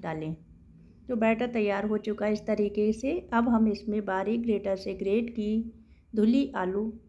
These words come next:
जिसे हमने ग्रेट करके ले लिया है, तो डाल देंगे और मिला लेंगे। अब यहाँ पर पैन गर्म कर लेंगे, ऑयल डाल देंगे और बैटर को एक बार फिर से मिला लेंगे। और अब बैटर को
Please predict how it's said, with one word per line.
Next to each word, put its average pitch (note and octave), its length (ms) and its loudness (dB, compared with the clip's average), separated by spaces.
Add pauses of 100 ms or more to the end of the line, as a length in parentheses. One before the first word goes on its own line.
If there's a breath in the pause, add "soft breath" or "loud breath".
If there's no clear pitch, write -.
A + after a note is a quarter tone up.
(340)
जिसे A3+ 220 0
हमने A3+ 220 6
ग्रेट G#3 260 2
करके G3+ 320 -4
ले F#3+ 160 0
लिया F#3+ 280 0
है, A#3+ 240 -2
तो B3+ 260 -2
डाल F#3+ 280 2
देंगे G3 280 2
और G#3+ 280 0
मिला F3+ 260 -2
लेंगे। G#3+ 400 0 (1120 soft breath)
अब B3 140 -2
यहाँ B3 180 4
पर B3 180 0
पैन A3+ 280 4
गर्म A3+ 240 2
कर A3 180 2
लेंगे, A3+ 460 2 (220)
ऑयल G#3 180 0
डाल G#3 240 0
देंगे G#3+ 360 0
और G#3+ 220 0
बैटर G#3 340 0
को C4 140 -4
एक G#3 300 0
बार G3 240 0
फिर G#3+ 120 -2
से C4+ 160 0
मिला A3+ 280 2
लेंगे। A#3 380 4 (560 loud breath)
और B3 160 -4
अब B3 100 0
बैटर G#3 360 -2
को A#3 200 2